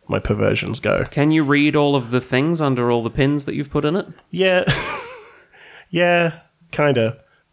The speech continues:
Speaker 1: I might have to maybe just list them. No, I think the map's what makes it fun.
Speaker 2: Share, share,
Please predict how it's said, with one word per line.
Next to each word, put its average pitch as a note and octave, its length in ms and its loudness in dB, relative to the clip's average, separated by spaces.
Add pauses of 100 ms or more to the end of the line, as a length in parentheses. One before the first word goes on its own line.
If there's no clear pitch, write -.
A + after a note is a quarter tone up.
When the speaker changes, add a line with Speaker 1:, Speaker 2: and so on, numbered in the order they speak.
(180)
Speaker 1:
I - 80 2
might B2 240 2
have A#2 240 0
to A2 320 -4 (580)
maybe A2+ 280 2
just G#2 260 -4
list A2+ 320 -2
them. A2+ 240 -2 (1300)
No, E3 280 2
I D3+ 100 4
think F#3+ 120 4
the D#3 80 4
map's A#2+ 300 0
what A#2+ 140 0
makes A2 200 -2
it - 120 -8
fun. A2+ 240 0 (2000)
Speaker 2:
Share, E3 500 0
share, F#3+ 480 2